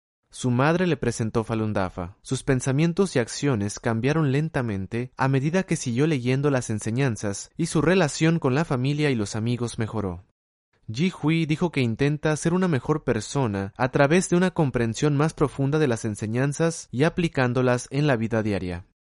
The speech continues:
Ella dijo que influenciada por las tendencias modernas cuando era joven, persiguió cosas como los derechos y la igualdad.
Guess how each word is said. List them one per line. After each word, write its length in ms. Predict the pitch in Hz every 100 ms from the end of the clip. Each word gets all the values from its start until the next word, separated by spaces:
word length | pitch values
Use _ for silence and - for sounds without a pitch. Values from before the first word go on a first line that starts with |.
| -
Ella 220 | 143 170
dijo 260 | 170 185 202
que 80 | 170
influenciada 760 | 135 131 120 110 160 180 185
por 120 | 147
las 180 | 123 110
tendencias 520 | 123 117 156 165 156
modernas 520 | 131 113 160 151 110 -
cuando 280 | 120 113
era 100 | 139
joven, 480 | 151 185 143 117 117 -
persiguió 480 | 156 160 170 190 202
cosas 300 | 208 220 -
como 240 | 185 156
los 180 | 127 113
derechos 480 | 120 147 151 190 180
y 120 | 156
la 100 | 135
igualdad. 460 | 120 117 110 101